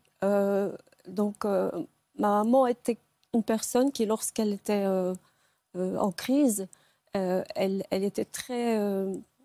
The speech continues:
elle avait la, la, l'alcool agressif, violent. Et donc, euh, c'était très, très compliqué.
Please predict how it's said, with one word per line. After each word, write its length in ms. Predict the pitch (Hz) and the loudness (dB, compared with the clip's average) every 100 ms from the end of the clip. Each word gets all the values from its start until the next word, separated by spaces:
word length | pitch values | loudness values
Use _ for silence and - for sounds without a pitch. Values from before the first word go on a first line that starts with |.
| - - | -8 0
elle 120 | 220 | 2
avait 220 | 202 240 | 4 4
la, 160 | 220 214 | 4 2
la, 220 | 208 208 - | 0 0 0
l'alcool 380 | 208 202 - 233 | 0 2 0 2
agressif, 920 | 214 202 208 208 - 269 254 - - - | 2 2 0 0 0 0 0 -4 -14 -12
violent. 580 | 190 214 202 214 240 233 - _ _ _ _ _ _ _ _ | -2 4 4 4 2 0 -8 _ _ _ _ _ _ _ _
Et 80 | 220 | -2
donc, 400 | 185 226 208 - | 2 0 2 2
euh, 680 | 214 208 202 202 196 180 - - - - | 4 6 6 4 4 0 -2 -8 -16 -8
c'était 300 | - 214 214 | -4 -2 -2
très, 180 | - | -4
très 200 | 254 233 | -2 -2
compliqué. 800 | - 220 - 233 - 247 240 226 | 0 0 0 -4 2 2 4 0